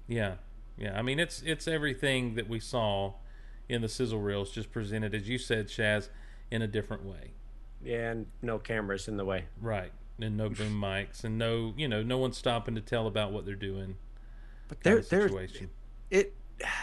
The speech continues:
Speaker 2: I was not super thrilled about this movie.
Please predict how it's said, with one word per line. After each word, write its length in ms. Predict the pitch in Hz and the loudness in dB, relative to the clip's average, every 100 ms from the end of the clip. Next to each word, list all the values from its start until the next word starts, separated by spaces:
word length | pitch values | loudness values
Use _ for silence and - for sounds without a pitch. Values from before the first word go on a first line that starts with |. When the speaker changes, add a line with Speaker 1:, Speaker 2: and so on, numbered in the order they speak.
| - - | -6 4
Speaker 2:
I 140 | 175 | 6
was 240 | 247 262 180 | 8 8 6
not 360 | 139 135 123 - - - | 8 8 6 4 -12 -8
super 460 | - 160 156 170 | 0 2 2 2
thrilled 340 | 147 139 135 131 | 2 4 4 6
about 240 | 123 127 | 4 4
this 160 | 131 - | 2 2
movie. 380 | 131 120 127 | 2 4 0